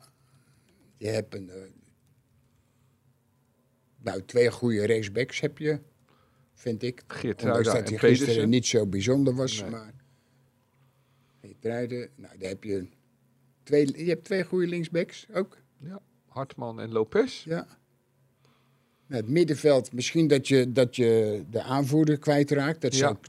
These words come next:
Speaker 1: dat zou kunnen.
Speaker 2: Ja, kans is groot.
Speaker 1: Maar ik denk wel dat, dat je wel middenvelders kan, eh,
Speaker 2: Ja.
Speaker 1: ja.
Speaker 2: Je hebt Timber nog.
Speaker 1: Die heb
Speaker 2: Wiever,
Speaker 1: je, ja,
Speaker 2: Wiever zal
Speaker 1: kijk,
Speaker 2: blijven.
Speaker 1: met die, ja,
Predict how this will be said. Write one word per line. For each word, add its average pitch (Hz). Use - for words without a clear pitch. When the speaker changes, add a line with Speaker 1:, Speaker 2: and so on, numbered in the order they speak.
Speaker 1:
dat 139
zou 110
kunnen. 135
Speaker 2:
Ja, 165
kans 113
is -
groot. 139
Speaker 1:
Maar 95
ik 110
denk 110
wel 120
dat, 113
dat 110
je 110
wel 98
middenvelders 101
kan, 95
eh, 95
Speaker 2:
Ja. 143
Speaker 1:
ja. 98
Speaker 2:
Je 123
hebt -
Timber 156
nog. 151
Speaker 1:
Die 123
heb 113
Speaker 2:
Wiever, 127
Speaker 1:
je, 98
ja, 120
Speaker 2:
Wiever 156
zal 139
Speaker 1:
kijk, 123
Speaker 2:
blijven. 131
Speaker 1:
met 117
die, 113
ja, 110